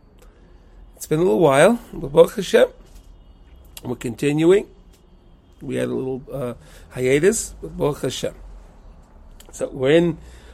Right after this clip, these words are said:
we're in Likutei Eitzos, the Book of Advice, and, um, we're in, uh, chap-, the chapter of Mammon and Parnasa, right? Earning one's money and their sustenance.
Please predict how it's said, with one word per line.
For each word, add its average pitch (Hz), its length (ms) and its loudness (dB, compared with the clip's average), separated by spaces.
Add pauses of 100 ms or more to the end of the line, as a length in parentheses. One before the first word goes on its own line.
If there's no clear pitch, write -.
(140)
we're 185 180 2
in 175 200 4
Likutei 170 440 0
Eitzos, 139 360 -2
the 147 100 -6
Book 127 240 -6
of 123 100 -8
Advice, 120 560 -6 (760)
and, 131 480 2
um, 113 420 -4 (720)
we're 131 200 -2
in, 117 300 -4 (460)
uh, 110 240 -4
chap-, 151 320 0
the 131 140 0
chapter 151 420 -2
of 123 100 -2
Mammon 139 380 0
and 123 180 -4
Parnasa, 123 720 -4 (1500)
right? 139 300 -8 (580)
Earning 135 380 -4
one's 117 320 -6
money 147 460 0
and 110 120 -4
their 104 120 -10
sustenance. 160 840 -2